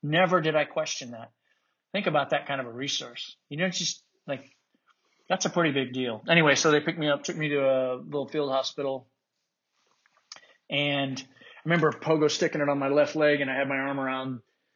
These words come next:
the guy I call the fly fisherman, and I started to pass out. I,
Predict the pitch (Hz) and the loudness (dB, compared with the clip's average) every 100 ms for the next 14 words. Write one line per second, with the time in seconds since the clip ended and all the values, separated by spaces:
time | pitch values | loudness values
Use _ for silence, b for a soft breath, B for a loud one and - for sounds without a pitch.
0 | _ - 139 135 135 135 127 135 131 139 | _ -2 2 2 2 -2 -2 -4 -2 -4
1 | - 131 127 127 - _ - 131 131 - | -4 -4 -6 -8 -14 _ -4 -2 0 4
2 | 196 170 - 139 127 151 135 120 - | 4 4 2 0 0 0 0 -2 -6